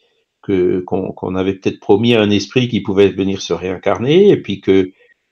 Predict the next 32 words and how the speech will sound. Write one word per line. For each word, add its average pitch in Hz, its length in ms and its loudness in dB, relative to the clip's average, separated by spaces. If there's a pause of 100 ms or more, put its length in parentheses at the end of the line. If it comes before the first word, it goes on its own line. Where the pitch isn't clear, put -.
au - 140 -4
bout 117 160 2
d'un 113 140 4
certain - 380 -2
temps, 139 260 0
ben, 123 120 2
il 107 120 0
s'impatiente 113 640 -2
un 170 100 -4
peu, 151 320 2
et 147 80 -2
puis 113 120 -10
ça 131 160 -6
peut 117 140 -6
donner 101 280 -6
ce 127 120 -12
genre 104 220 -8
de, 110 100 -12
de 107 160 -12
problème. 113 680 -4
Enfin 98 180 -4
bon, 95 160 0
il, 107 200 -2
il 147 100 4
nous 151 120 0
expliquait 185 420 0
un 175 100 4
peu 160 240 0
ces - 160 -6
choses-là 127 480 2
comme 113 200 -2
ça. 214 280 -6